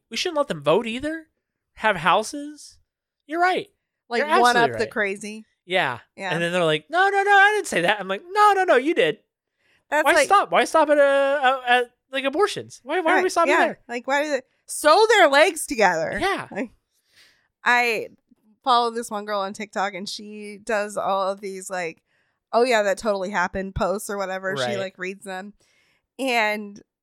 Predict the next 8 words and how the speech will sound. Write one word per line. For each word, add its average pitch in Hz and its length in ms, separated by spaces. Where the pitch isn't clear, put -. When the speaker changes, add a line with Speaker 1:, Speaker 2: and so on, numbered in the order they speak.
Speaker 2:
the, 139 280
my 233 420
favorites 285 400
are 220 140
the 214 120
ones, 208 380
'cause 233 240
it's 214 240